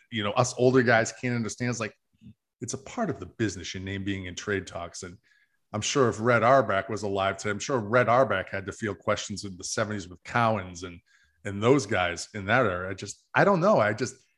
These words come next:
I skew a little bit towards that. I want Durant,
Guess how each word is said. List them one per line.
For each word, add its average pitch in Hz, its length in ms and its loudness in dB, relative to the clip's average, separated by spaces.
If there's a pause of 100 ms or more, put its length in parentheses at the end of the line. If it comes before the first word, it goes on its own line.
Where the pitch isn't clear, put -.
(260)
I 175 200 4
skew - 460 2
a 143 40 6
little 127 340 4
bit 160 240 -2
towards 170 320 0
that. 117 80 -4
I 113 160 4
want 123 380 0 (180)
Durant, 117 500 -2